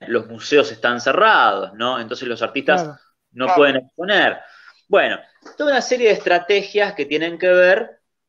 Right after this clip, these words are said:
Speaker 1: con, eh, con lo que te presenta el mundo, con las dificultades que te presenta el mundo. Este,
Speaker 2: Ujú.
Speaker 1: y a mí me agarró, eh, también com-, desde mi costado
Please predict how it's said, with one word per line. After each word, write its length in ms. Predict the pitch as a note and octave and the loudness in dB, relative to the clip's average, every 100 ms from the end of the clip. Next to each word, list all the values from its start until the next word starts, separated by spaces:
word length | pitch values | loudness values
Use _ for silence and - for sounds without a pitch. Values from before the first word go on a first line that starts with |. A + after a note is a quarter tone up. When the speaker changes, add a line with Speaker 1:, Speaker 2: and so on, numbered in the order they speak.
| _ _ _ | _ _ _
Speaker 1:
con, 400 | - E3 F#3+ G#3 - _ | 2 4 4 -2 -16 _
eh, 680 | A#2+ A#2 A2+ A2 A2 G#2+ G#2+ | -6 -2 -2 -2 -2 -2 -2
con 120 | C3 | 0
lo 100 | C3+ | 0
que 100 | C3 | 0
te 100 | C#3 | 0
presenta 380 | C#3+ - B3+ G#3 | -2 -2 -2 0
el 80 | D#3+ | -4
mundo, 280 | A#3 F#3 B2 | -4 -2 -2
con 100 | A2+ | -2
las 100 | G#2 | -6
dificultades 560 | - B2 C#3 B3+ A3+ | -6 -8 0 2 2
que 100 | B2 | 0
te 100 | G#2 | -4
presenta 400 | G2 G#2 - G2+ | -4 -6 -6 -6
el 80 | G2 | -6
mundo. 420 | F#2+ F2+ E2 D#2+ _ _ - - _ | -6 -14 -14 -16 _ _ -20 -20 _
Este, 340 | - A2 E3+ - | -6 -6 -2 0
Speaker 2:
Ujú. 80 | |
Speaker 1:
y 80 | D#3 | 2
a 80 | D#3+ | 2
mí 160 | G3 B3 | 0 -4
me 100 | A#3+ | 0
agarró, 840 | G#3+ G3+ G#3 A#3 G#3+ G#3+ A#3+ - _ _ _ - | 2 4 4 6 6 4 0 -6 _ _ _ -14
eh, 80 | A2 | -6
también 420 | G2 A#2 C#3+ C#3 | -4 -2 -2 -2
com-, 260 | A#2+ A2+ F#2+ | -4 -6 -6
desde 220 | G#2 G#2 | -8 -8
mi 120 | G2 | -8
costado 800 | G#2+ - - C3+ C3 A2+ G2+ | -8 -4 0 4 6 6 2